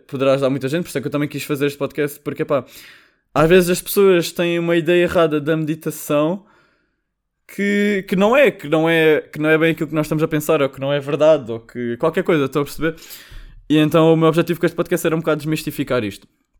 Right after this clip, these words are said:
Mas, mas é sério, fazer meditação não é algo que custe, não é algo que, ok, pode custar, pode custar um bocado ao cérebro ambientar-se, porque nós estamos ali, tipo, a inspirar,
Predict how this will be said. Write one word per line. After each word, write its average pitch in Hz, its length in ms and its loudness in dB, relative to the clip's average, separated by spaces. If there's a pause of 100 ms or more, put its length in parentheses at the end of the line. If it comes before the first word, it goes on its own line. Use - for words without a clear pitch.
(520)
Mas, 147 1080 2
mas 156 140 0
é 170 40 4
sério, 131 340 0 (800)
fazer 180 280 4
meditação 185 540 0
não 180 180 2
é 196 40 6
algo 185 240 4
que - 120 -14
custe, - 440 -4 (240)
não 139 240 -2
é 151 40 4
algo 151 260 2
que, 147 280 0
ok, 143 200 -2
pode 151 200 -2
custar, 156 380 -2 (500)
pode 156 180 -4
custar 185 220 2
um 185 60 4
bocado 180 260 2
ao 180 60 4
cérebro 170 360 2
ambientar-se, 160 560 0
porque 131 140 -12
nós 147 100 -4
estamos 151 200 -6
ali, 143 200 -2
tipo, 123 440 -10 (380)
a - 40 -12
inspirar, 143 560 0